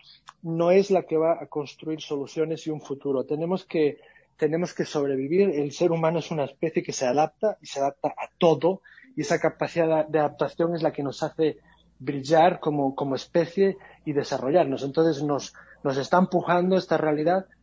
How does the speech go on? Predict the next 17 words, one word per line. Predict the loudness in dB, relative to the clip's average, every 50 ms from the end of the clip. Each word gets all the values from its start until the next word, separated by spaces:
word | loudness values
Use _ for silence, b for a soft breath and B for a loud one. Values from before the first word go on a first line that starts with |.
| B B
a | -8 0
ser | 0 2 2
más | 2 0 2
creativos, | 2 2 2 2 2 4 4 4 4 2 -2 -6 -14 b b b b b b _
a | -4 -4
usar | -2 0 0 0
más | 0 0 -2 -4
tecnología, | -6 -4 -2 -2 -2 -4 -2 0 2 2 2 2 0 -4 b b b b b b b _ _ _
a | -2 0 2 2 0 -2 -4 -10 _
construir | 0 0 0 0 0 -6 -6 2 2 4 4
re-, | 6 4 2 2 2
relaciones | 0 0 0 0 0 -2 0 0 0 -2 -2
más | -4 -2 -2 -2 -2
fuertes, | -6 -2 2 4 4 4 2 0 -2 -4 -4 -4 -8 -16 b b b b _ _
porque | -4 -4 -4 -2 -2
la | -2 -2
distancia | -2 -4 -6 -2 0 2 2 2 0 0 0 0 0 0